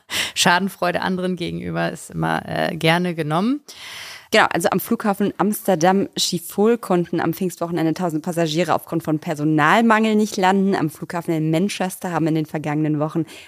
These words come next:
Speaker 2: lange Schlangen für Chaos gesucht, äh, gesorgt, nicht gesucht. Äh, und auch die Gewerkschaft für die französischen Flughäfen sieht schwarz, was einen geordneten Betrieb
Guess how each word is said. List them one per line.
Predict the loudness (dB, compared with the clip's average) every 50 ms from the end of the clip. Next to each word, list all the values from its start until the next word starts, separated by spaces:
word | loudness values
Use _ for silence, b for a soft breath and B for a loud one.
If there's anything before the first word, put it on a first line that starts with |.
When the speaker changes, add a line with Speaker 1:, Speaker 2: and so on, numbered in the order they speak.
| B 0
Speaker 2:
lange | 2 4 6 6 6 6 4 4 2
Schlangen | 0 -2 -2 2 2 4 4 4 2 0 0
für | -2 -4 -6 -6
Chaos | -2 0 2 4 4 2 0 -2
gesucht, | -6 -4 -2 -2 -2 -4 -4 -8 B B B B B B B _
äh, | 2 4
gesorgt, | 4 4 4 4 4 2 0 -2 -2
nicht | -2 -2 -2
gesucht. | -2 -2 -2 -2 -4 -4 -4 -2
Äh, | 0 2 4 4 4 4 4
und | 2 0 2 4
auch | 2 2 2 -2 -8 -6 -4
die | -2 0 0 -2 -2 0
Gewerkschaft | 0 0 0 0 -4 -8 -10 -6 0 2 4 4 4 2 0 -2 -2 -2 -2 -2 -4 -8
für | -4 -4
die | -4 -4
französischen | -4 -4 -4 -4 -4 -2 -2 -2 -2 -2 -2 -4 -4 -4
Flughäfen | -4 -4 -6 -2 0 2 2 2 2 0 -6 -6 -4 -2 -2 -2 -2 -4 -2 -2
sieht | -2 -2 -4 -4
schwarz, | -6 -4 -2 2 2 2 0 -2 B B B B B B B B
was | -4 -4 -2 0
einen | 2 2 2 2
geordneten | 2 2 2 2 2 0 -2 -2 -2 -2
Betrieb | -2 -4 -6 -6 -6 -6 -6 -6